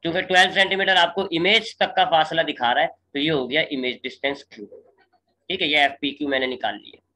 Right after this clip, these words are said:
इसी तरह मैं आपसे बोलूं कि ये जो आपका ऑब्जेक्ट है ना, ये चार सेंटीमीटर लंबा है, इसकी हाइट कितनी है? चार सेंटीमीटर, ये हो जाएगा height of object। और मैं आपसे बोलूं ये जो इमेज बना है, ये छह सेंटीमीटर का है, इसकी लंबाई छह सेंटीमीटर है,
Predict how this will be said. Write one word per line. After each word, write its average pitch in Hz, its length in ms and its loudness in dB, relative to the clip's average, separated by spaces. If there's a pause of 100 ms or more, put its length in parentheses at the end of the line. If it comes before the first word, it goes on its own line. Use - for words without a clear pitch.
(600)
इसी 170 140 0
तरह 214 160 6
मैं 214 140 6
आपसे 208 240 4
बोलूं 208 240 2
कि 214 80 0
ये 202 160 0
जो 202 80 0
आपका 190 240 4
ऑब्जेक्ट 190 460 0
है 196 60 2
ना, 202 80 4
ये 208 260 0 (100)
चार 180 420 4
सेंटीमीटर 185 680 -2
लंबा 131 360 0
है, 110 120 -2 (800)
इसकी 139 200 -8
हाइट 147 260 2
कितनी 196 240 -4
है? 208 60 2
चार 143 240 0
सेंटीमीटर, 160 500 -2
ये 147 140 -4
हो 156 100 -2
जाएगा 143 420 2
height 127 340 -2
of 151 140 0 (200)
object। 117 440 -6 (720)
और 165 80 4
मैं 196 120 6
आपसे 196 200 4
बोलूं 214 200 0
ये 208 160 0
जो 208 80 0
इमेज 190 360 0
बना 196 180 2
है, 196 160 2
ये 190 60 0
छह 196 260 -2
सेंटीमीटर 175 680 -2
का 147 140 0
है, 147 260 2
इसकी 175 200 -8
लंबाई 139 340 -2
छह 135 200 -6
सेंटीमीटर 139 640 -6
है, 180 120 -4